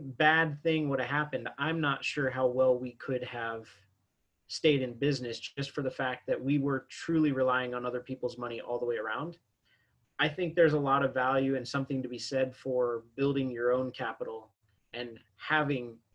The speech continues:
capital available in the event that things don't go the way you want them to.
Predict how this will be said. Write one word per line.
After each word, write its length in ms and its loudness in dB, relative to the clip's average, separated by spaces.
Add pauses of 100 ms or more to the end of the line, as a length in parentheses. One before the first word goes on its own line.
(140)
capital 460 0
available 640 -2 (260)
in 180 0
the 100 2
event 280 -2
that 160 -10
things 240 -6
don't 260 -4
go 120 -2
the 80 -6
way 100 -4
you 140 -6
want 180 -10
them 160 -6
to. 280 -6